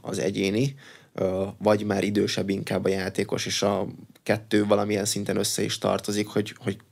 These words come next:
kezd egy picit kiöregedni a játékos, de még talán nem tudja, ö, letenni az ütőt, mert egyszerűen annyira szeret versenyezni, meg teniszezni, akkor azt mondja, hogy van egy jó páros partnerem, szeretnék még,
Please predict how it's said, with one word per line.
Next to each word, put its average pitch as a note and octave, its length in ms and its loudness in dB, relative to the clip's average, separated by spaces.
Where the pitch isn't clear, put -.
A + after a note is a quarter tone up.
kezd A#2 240 2
egy A2 120 2
picit - 280 -8
kiöregedni G2 560 0
a F#2 100 -2
játékos, A2+ 540 0
de A2+ 120 4
még A2+ 220 0
talán G#2+ 280 0
nem G#2 220 -4
tudja, G2+ 400 0
ö, F#2+ 520 0
letenni G2+ 680 0
az G2 120 -4
ütőt, G2+ 360 0
mert G2 120 -2
egyszerűen G2+ 340 -2
annyira G#2 160 0
szeret G2 300 -2
versenyezni, G2+ 640 -2
meg G2 180 -6
teniszezni, A#2 640 0
akkor G#2+ 280 0
azt G#2+ 200 2
mondja, G#2 260 2
hogy G2+ 260 0
van A#2+ 140 0
egy C#3 140 2
jó A#2 140 2
páros G#2+ 360 0
partnerem, G#2 640 0
szeretnék A2+ 520 0
még, G#2+ 240 0